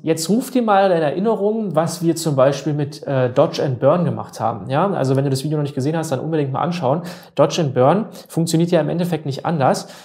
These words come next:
dass wir eine graue Ebene erstellen und die auf einen bestimmten Mischmodus stellen, nämlich auf,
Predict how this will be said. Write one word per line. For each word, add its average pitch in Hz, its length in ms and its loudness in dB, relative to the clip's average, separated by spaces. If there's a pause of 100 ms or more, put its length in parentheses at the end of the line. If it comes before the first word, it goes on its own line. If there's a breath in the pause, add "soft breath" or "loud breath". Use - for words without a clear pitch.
(120 loud breath)
dass 143 220 -2
wir 143 120 2
eine 135 160 0
graue 156 360 4
Ebene 175 280 -2
erstellen 196 540 -2 (520 loud breath)
und 160 560 2
die 180 100 2
auf 185 120 2
einen 170 180 0
bestimmten 165 460 -2
Mischmodus 139 560 0
stellen, 139 340 -2
nämlich 143 400 -4
auf, 123 260 -2